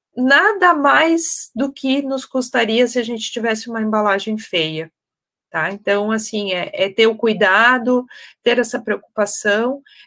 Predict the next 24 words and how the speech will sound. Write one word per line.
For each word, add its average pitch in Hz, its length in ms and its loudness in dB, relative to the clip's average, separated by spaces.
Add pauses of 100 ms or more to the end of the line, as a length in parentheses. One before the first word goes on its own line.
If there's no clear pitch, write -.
é 226 80 0
valorizar 220 1000 2
cada 269 320 -2
consumidor 254 640 -6
que - 100 -20
tá 254 100 -2
levando 233 420 -4
pra 269 180 -6
casa, 208 600 -2 (340)
né, 220 120 0
que 220 80 -12
tá 226 140 0
confiando 214 680 0
no 262 100 -6
nosso 220 360 -2
produto, 214 640 0
é 220 140 0
conquistar 226 800 0
ele 254 320 4
também 214 420 0
através 202 440 -6
da, 190 400 -4
da 190 120 -8
embalagem. 185 640 -2